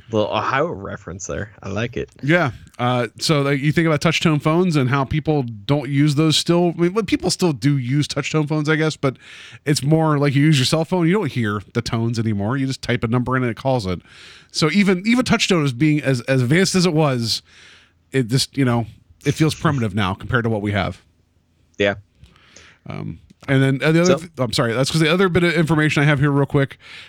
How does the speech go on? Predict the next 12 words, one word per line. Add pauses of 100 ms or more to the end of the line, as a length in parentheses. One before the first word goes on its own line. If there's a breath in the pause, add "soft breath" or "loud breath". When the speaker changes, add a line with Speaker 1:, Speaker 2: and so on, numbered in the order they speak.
(120 loud breath)
Speaker 2:
uh,
from
the
actual (120)
air
date,
I
just
thought
this
was
interesting.